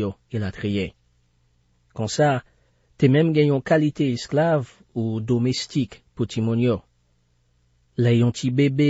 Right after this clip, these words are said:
te fèt nan fwaye a, se domestik la ki te responsab pou pran swen. Li te mete yon ti rad sou li pou l te jwe, e timoun sa a, pa t gen okenn diferans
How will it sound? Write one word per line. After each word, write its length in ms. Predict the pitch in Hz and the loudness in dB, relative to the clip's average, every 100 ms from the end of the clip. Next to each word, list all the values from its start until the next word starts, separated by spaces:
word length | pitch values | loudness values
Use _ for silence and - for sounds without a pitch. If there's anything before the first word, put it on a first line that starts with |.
| 135 | 0
te 120 | 135 | -4
fèt 260 | - 139 - | -4 -6 -4
nan 120 | 120 - | -6 -4
fwaye 380 | 131 123 110 120 | -2 -2 0 -2
a, 120 | 139 139 - _ _ _ _ - | -2 -4 -10 _ _ _ _ -10
se 220 | - 143 | -2 0
domestik 920 | 135 131 156 156 175 170 - 123 - 143 | 0 2 4 4 2 -2 -4 -8 -2 0
la 140 | 156 - _ | 0 -4 _
ki 140 | 127 | -6
te 100 | 139 123 | -4 -2
responsab 600 | 139 - 143 - 104 98 | -4 -2 -6 -4 -6 -6
pou 160 | 107 | -6
pran 160 | 107 104 | -4 -6
swen. 300 | - 90 76 _ _ _ _ _ _ _ _ _ _ | -6 -8 -10 _ _ _ _ _ _ _ _ _ _
Li 140 | 113 113 | -4 -2
te 140 | 123 110 | -2 -4
mete 240 | 110 120 | -4 -4
yon 160 | 113 110 | -4 -4
ti 120 | 127 | -4
rad 220 | 113 120 - | -2 -4 -6
sou 240 | - 127 | -6 -2
li 160 | 156 190 | -2 -4
pou 200 | - 123 | -4 -6
l 40 | |
te 120 | - 120 | -4 -4
jwe, 340 | 113 127 170 160 - _ _ _ | -2 0 0 -2 -8 _ _ _
e 100 | 127 | -6
timoun 400 | - 170 196 196 | -2 2 4 4
sa 200 | 156 120 113 | 2 -2 -2
a, 140 | 131 147 - _ _ _ - | -2 -4 -8 _ _ _ 0
pa 100 | 127 | 2
t 140 | 131 | 4
gen 100 | 131 | 2
okenn 400 | 127 - 196 196 | 2 2 2 4
diferans 720 | 165 - 151 135 131 110 | 0 0 0 0 -2 -6